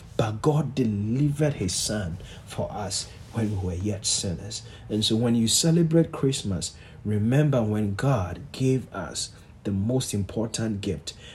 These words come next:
the thing that was so dear to his heart. That was the life of his son. He said, "This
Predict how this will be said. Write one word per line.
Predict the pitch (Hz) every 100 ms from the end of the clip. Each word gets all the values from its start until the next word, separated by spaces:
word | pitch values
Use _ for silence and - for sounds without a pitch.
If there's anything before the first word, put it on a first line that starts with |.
| -
the | - 95
thing | - 160 160 156
that | 135
was | 139 113
so | - - 165 165 127 - - - - 117
dear | 151 175 165 117
to | -
his | 98 95 -
heart. | - - - - - - - -
That | - 127
was | 117 107
the | 110
life | 104 110 123 127
of | 117
his | 95 101
son. | - - 90 85 - -
He | -
said, | 107 120 117 -
"This | 175 170